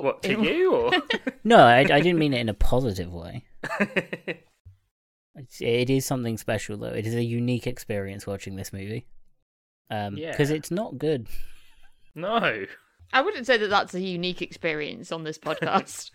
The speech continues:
Speaker 2: <laughs>
Speaker 3: No,
Speaker 1: Yeah,
Speaker 3: but
Speaker 1: no,
Speaker 3: it is a
Speaker 1: okay.
Speaker 3: unique kind of bad.
Speaker 2: I mean, okay, yes, this is the first s-, pigeon-themed film we've watched.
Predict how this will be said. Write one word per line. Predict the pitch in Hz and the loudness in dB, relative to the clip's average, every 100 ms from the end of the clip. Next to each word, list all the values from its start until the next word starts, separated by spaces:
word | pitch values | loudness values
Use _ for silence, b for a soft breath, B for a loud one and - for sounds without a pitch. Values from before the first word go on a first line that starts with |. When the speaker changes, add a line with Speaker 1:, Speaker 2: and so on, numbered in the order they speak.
| b | b
Speaker 2:
<laughs> | b b | b b
Speaker 3:
No, | 180 156 | 2 2
Speaker 1:
Yeah, | 127 | 2
Speaker 3:
but | 151 | -2
Speaker 1:
no, | |
Speaker 3:
it | 170 | 0
is | 170 156 | 0 -2
a | |
Speaker 1:
okay. | 139 | -4
Speaker 3:
unique | 123 120 117 117 - | -4 -6 -6 -10 -10
kind | 117 107 101 | -6 -6 -6
of | - | -8
bad. | 101 104 - - - - - - - - | -10 -10 -12 -14 -14 -18 -20 -20 -10 2
Speaker 2:
I | 240 | 2
mean, | 240 220 | 4 0
okay, | 226 208 | 2 2
yes, | 180 185 190 | 4 2 0
this | - 208 247 | -6 -6 -2
is | 220 | 0
the | 247 | 0
first | - 214 220 - - B B - | 2 2 0 -2 -18 B B -18
s-, | - - - - | -16 -16 -18 -4
pigeon-themed | 269 214 220 214 214 214 196 208 190 | -2 0 0 0 -2 -2 -2 -2 -4
film | 190 190 196 175 | -4 -2 -2 -4
we've | 160 160 | -8 -8
watched. | - 107 - - - | -6 -8 -8 -16 -20